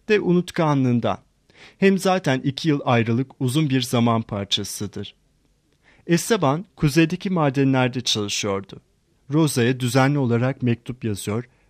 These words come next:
Rosa da kimi zaman bunlara karşılık veriyordu.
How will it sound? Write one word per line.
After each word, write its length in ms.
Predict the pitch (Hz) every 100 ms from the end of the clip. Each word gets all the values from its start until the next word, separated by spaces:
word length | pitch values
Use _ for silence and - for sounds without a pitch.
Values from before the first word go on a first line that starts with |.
| -
Rosa 380 | 185 196 131 117
da 140 | 120
kimi 240 | - 190 165
zaman 360 | 120 123 143
bunlara 400 | 139 131 123 143
karşılık 560 | - 120 110 113 117 -
veriyordu. 480 | 101 95 90 101